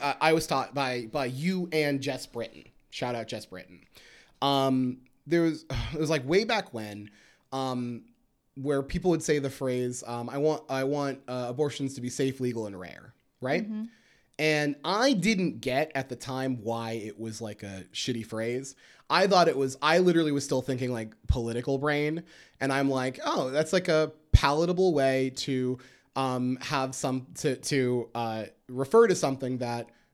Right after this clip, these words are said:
Speaker 1: not a lot of people like, even though they, even
Speaker 2: They
Speaker 1: though
Speaker 2: do.
Speaker 1: most people support it,"
Speaker 2: Yep.
Speaker 1: right? But it's, like, a, it's, like, one of those topics that you don't, like, you, like, one of those topics you wanna try to stay away from, right?
Speaker 2: Mm-hmm.
Speaker 1: A-, and at the time, I'm like, "That's fine." And then I was just like,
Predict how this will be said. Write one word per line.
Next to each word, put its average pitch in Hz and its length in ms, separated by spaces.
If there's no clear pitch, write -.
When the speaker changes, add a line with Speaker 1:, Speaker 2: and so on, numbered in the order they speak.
Speaker 1:
not 151 300
a 160 40
lot 143 220
of 135 60
people 120 640
like, 120 400
even 170 220
though 160 320
they, 156 260
even 185 200
Speaker 2:
They 180 60
Speaker 1:
though 165 80
Speaker 2:
do. 151 180
Speaker 1:
most 185 320
people 170 360
support 139 440
it," - 120
Speaker 2:
Yep. 254 100
Speaker 1:
right? 180 280
But 180 160
it's, 175 180
like, 175 160
a, 156 240
it's, 175 120
like, 175 120
one 170 80
of 160 60
those 147 140
topics 143 420
that 123 140
you 135 80
don't, 131 160
like, 120 260
you, 127 240
like, 127 220
one 131 100
of 120 60
those 123 120
topics 113 240
you 123 80
wanna 113 100
try 117 140
to 107 80
stay 117 200
away 98 240
from, - 300
right? 131 200
Speaker 2:
Mm-hmm. 254 100
Speaker 1:
A-, - 200
and 175 80
at 214 120
the 226 60
time, 285 260
I'm 170 80
like, 160 160
"That's 262 240
fine." 277 240
And 160 80
then 170 80
I 175 40
was 170 100
just 180 80
like, 196 240